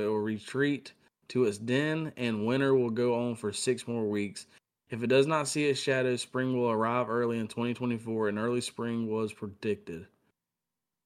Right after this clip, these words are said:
While the tradition remains popular in twenty-first century, studies have found no consistent association between the groundhog seeing its shadow and the subsequent arrival of time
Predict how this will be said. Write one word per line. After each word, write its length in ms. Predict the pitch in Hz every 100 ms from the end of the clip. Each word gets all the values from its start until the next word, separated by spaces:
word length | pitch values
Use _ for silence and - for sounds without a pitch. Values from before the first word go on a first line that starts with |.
| _ _
While 80 | 127
the 60 | 120
tradition 340 | 120 147 -
remains 300 | 156 147 139 131
popular 380 | 139 135 135
in 60 | 127
twenty-first 400 | 135 127 127 123
century, 260 | 131 120 120
studies 320 | - 127 131
have 140 | 123
found 280 | - 123 117
no 140 | 117 127
consistent 540 | 131 123 131 117 120
association 640 | 110 123 120 120 113 107 110
between 260 | 104 113
the 80 | 107
groundhog 480 | 110 113 117 117 107
seeing 240 | - 120
its 160 | 113 107
shadow 480 | - 139 120 117 107
and 100 | 104
the 40 |
subsequent 480 | - 117 110 - 113
arrival 380 | 104 110 110 104
of 140 | 101
time 400 | - 123 127 127